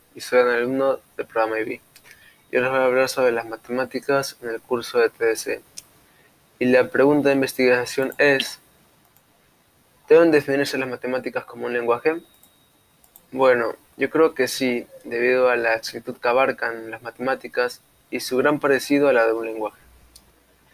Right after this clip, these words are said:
Es que cada cosa sirve para algo y además la misma importancia que tiene es muy parecida a la de un lenguaje. Un ejemplo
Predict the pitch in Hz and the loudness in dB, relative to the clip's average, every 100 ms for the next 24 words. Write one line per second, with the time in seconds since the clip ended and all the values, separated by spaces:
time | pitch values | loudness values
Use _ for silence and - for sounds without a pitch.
0 | _ _ - 156 151 175 180 165 147 143 | _ _ -4 -2 2 4 6 4 4 4
1 | 139 - 113 123 131 113 117 117 117 123 | 2 2 0 2 2 0 -4 -4 -4 -4
2 | 127 123 - _ _ _ _ 131 139 143 | -4 -4 -10 _ _ _ _ -6 -4 -6
3 | 147 143 127 123 143 139 - 123 113 - | -8 -6 -8 -2 -2 -2 -4 -6 -6 -10
4 | _ _ - 117 - 131 127 127 127 - | _ _ -12 -12 -6 -4 -2 -2 -6 -10
5 | _ _ - - - _ - _ _ _ | _ _ -6 -6 -6 _ -20 _ _ _
6 | - - 113 120 - - 139 143 139 131 | -10 0 2 2 -4 -6 0 0 4 2
7 | 123 135 127 123 117 120 123 123 131 143 | 2 2 2 2 0 -2 -2 -2 0 0
8 | - - - _ _ _ _ _ _ 123 | -2 -14 -20 _ _ _ _ _ _ -10
9 | - 143 135 123 127 123 120 | -4 0 0 -2 0 0 0